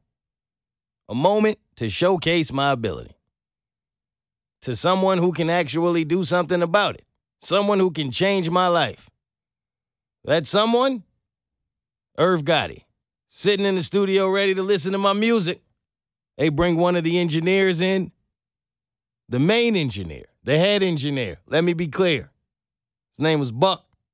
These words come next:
Never forget because I remembered hearing his name on some of Josh's tracks at the time. And they were about to play my music in the studio on the big speakers. It was showtime. I was ready. I gave him three joints. I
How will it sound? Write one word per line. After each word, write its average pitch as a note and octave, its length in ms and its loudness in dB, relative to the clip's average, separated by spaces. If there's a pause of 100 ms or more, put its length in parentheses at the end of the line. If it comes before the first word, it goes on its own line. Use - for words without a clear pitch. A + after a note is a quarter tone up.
(680)
Never E3 200 2
forget D#3+ 320 -2
because C#3+ 240 -2
I E3 80 4
remembered D#3+ 420 0
hearing D#3+ 240 2
his D3 160 -2
name E3+ 300 0
on D#3 100 0
some D#3+ 220 0
of C#3+ 60 -4
Josh's E3 360 0
tracks F3+ 380 0
at D3 140 -2
the A#2+ 60 -14
time. A#2+ 360 -2 (800)
And A#2+ 120 -4
they F#3+ 80 2
were G3 120 2
about F#3+ 260 0
to F3+ 80 -2
play G3+ 240 0
my G3 160 2
music G3+ 420 0 (800)
in E3 140 0
the G3 80 2
studio G3+ 540 0 (580)
on - 80 -14
the A2 60 -8
big D3 260 -2
speakers. - 480 -12 (800)
It - 40 -12
was G2 100 -6
showtime. C#3+ 520 -2 (960)
I F2+ 60 -8
was G2 100 -4
ready. A#2 320 0 (960)
I F#2+ 60 -14
gave A#2 180 0
him G#2 60 -2
three C3+ 240 0
joints. D3+ 480 -2
I - 20 -20